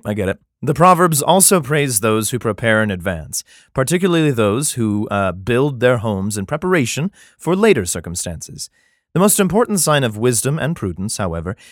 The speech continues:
is obedience and reverence to one's parents. Yay! Um, the importance of women and femininity in Proverbs is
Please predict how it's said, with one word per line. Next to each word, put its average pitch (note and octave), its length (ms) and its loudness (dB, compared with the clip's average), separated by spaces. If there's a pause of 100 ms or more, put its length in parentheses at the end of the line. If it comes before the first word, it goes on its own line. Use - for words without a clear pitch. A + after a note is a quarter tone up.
is C3+ 180 0
obedience D3+ 640 0
and G#3 280 0
reverence C3+ 640 -2
to B2 140 -6
one's G2 420 -4
parents. G2+ 640 -8 (140)
Yay! A3 680 -14 (800)
Um, A2+ 880 2 (580)
the C#3 100 0
importance F3+ 440 4
of E3 140 4
women D#3 280 2
and C3+ 240 -2
femininity C3 640 -2
in A2 200 -6
Proverbs G2 580 -2 (100)
is G3+ 300 -2